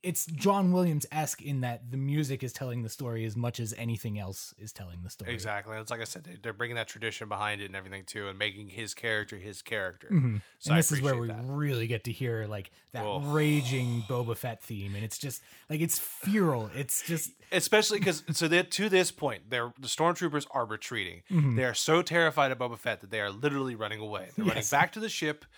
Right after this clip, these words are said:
Speaker 2: One guy barely makes it on as they fly away, and then, then we get this point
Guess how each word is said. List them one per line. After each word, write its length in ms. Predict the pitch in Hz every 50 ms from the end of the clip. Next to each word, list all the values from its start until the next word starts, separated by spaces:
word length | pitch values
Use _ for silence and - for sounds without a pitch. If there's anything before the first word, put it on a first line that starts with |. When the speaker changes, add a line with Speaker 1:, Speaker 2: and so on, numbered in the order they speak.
| - - - -
Speaker 2:
One 180 | - 139 165 170
guy 140 | 170 165 156
barely 300 | 131 143 147 151 156 147
makes 260 | 143 143 143 - 147
it 80 | 131
on 240 | 135 127 127 127 123 120
as 220 | 117 113 120 113
they 120 | 123 117 107
fly 260 | - - 120 113 117
away, 320 | 113 113 113 110 110 110 110
and 100 | 113 113
then, 120 | 117 117
then 120 | 120 120 117
we 80 | 120
get 160 | 117 123 -
this 140 | - 123 -
point 320 | - - - 127 120 110